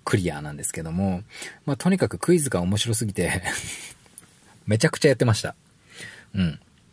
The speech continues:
だからいろんなパターン、その女の子も別にどうでもいいんですよ。<laughs> 女の子がどうなろうと。どう成長しようが結構どうでもよくて。まあ、真面目に作っ-、作ったっていうか、育てた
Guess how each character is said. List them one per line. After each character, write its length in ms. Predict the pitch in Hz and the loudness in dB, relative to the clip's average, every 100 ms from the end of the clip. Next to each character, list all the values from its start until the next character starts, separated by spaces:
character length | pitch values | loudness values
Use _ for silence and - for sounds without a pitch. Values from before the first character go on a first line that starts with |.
| _ _ _ _ 143 | _ _ _ _ -2
だ 120 | 117 | 0
か 60 | |
ら 60 | 107 | 2
い 60 | 127 | 4
ろ 100 | 143 | 4
ん 40 | |
な 100 | 135 | 4
パ 120 | 135 | 2
タ 320 | - 139 110 | 4 4 4
ー 20 | 87 | 0
ン、 40 | |
そ 80 | 107 | 0
の 100 | 107 | 2
女 180 | 120 123 | 4 2
の 80 | 110 | 0
子 80 | |
も 200 | 151 - - | -4 -10 -6
別 160 | 131 147 | 0 4
に 60 | |
ど 100 | 135 | 6
う 40 | 151 | 6
で 60 | |
も 80 | 160 | 8
い 20 | |
い 40 | 165 | 6
ん 20 | |
で 60 | 107 | 4
す 80 | |
よ。 80 | - - _ _ | -2 -12 _ _
<laughs> 380 | 120 - 190 - | -2 6 6 8
女 100 | 180 | 6
の 100 | 139 | 6
子 100 | 101 | 2
が 100 | 90 | -2
ど 120 | 87 110 | 2 2
う 40 | |
な 100 | 101 | 4
ろ 100 | 95 | 2
う 40 | |
と。 160 | 82 78 _ - - - - - 160 | -2 -10 _ -20 -14 -10 -6 -4 2
ど 480 | 120 170 143 95 90 | 8 8 8 6 2
う 40 | - - - | -8 -20 -4
成 220 | - 131 | 4 6
長 140 | 123 117 | 6 6
し 80 | |
よ 60 | 123 | 6
う 20 | |
が 80 | 90 | 4
結 140 | 117 | 0
構 80 | 95 | -2
ど 160 | 90 104 | 2 4
う 40 | |
で 60 | 98 | 6
も 100 | 98 | 4
よ 80 | 92 | 2
く 60 | |
て。 280 | - 76 - - - - - - _ - | -4 -12 -12 -18 -16 -14 -16 -20 _ 0
ま 100 | 135 | 4
あ、 20 | |
真 260 | 107 104 | 4 6
面 180 | 107 104 | 4 6
目 60 | 107 | 4
に 380 | 101 104 110 110 _ _ _ _ _ _ - - | 4 4 2 -2 _ _ _ _ _ _ -4 0
作 180 | - | 0
っ-、 40 | 110 - - - | 0 -6 -10 -2
作 200 | - 110 | 0 2
っ 20 | |
た 120 | 95 | 2
っ 40 | |
て 80 | - | 0
い 40 | 82 | -4
う 20 | |
か、 220 | 82 - | -4 -4
育 240 | - 104 101 | 0 2 2
て 100 | 104 | 2
た 260 | 92 85 | 0 0